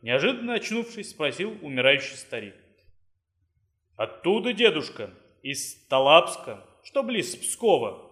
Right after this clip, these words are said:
Слыхал чай? Бывал я и в Талапском озере. Пробовал блинов со снетками. Просковья меня угощала".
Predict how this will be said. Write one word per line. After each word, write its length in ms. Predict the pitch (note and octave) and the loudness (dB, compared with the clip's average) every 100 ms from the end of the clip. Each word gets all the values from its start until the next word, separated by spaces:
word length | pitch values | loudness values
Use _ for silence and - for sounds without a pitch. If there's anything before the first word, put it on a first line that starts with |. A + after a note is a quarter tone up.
| - | -20
Слыхал 600 | - C#3 C#4+ D#4 B3+ - | -14 -2 2 2 0 -8
чай? 320 | - B2 G2+ - _ _ _ _ | -6 -6 -6 -12 _ _ _ _
Бывал 420 | F#2 F#2+ A#2+ F#3 A3 | -14 -2 4 4 4
я 140 | G#3 | 2
и 20 | |
в 160 | F#3+ - | 2 -2
Талапском 800 | C#3+ C3+ C3+ D#3+ F3+ - F#3 E3+ | 0 0 2 2 0 -8 -8 -4
озере. 400 | F3 D#3 D#3+ D#3+ - _ _ _ _ _ | -4 -4 -8 -10 -18 _ _ _ _ _
Пробовал 440 | A#2+ D#3+ F#3+ A3+ G3 | 6 8 8 4 2
блинов 340 | G#3+ G#3+ F3+ | 0 0 0
со 140 | - D#3 | -2 -4
снетками. 680 | - E3 C#3 - A#2 G#2 - _ _ _ _ | -2 -4 -4 -8 -16 -16 -20 _ _ _ _
Просковья 540 | - C3 - A3+ A#3 F3 | -4 -2 2 2 2 -2
меня 240 | C#3+ C#3 | -2 -2
угощала". 600 | C3 C3+ C3+ - A2+ F#2+ | -2 -2 -4 -6 -8 -10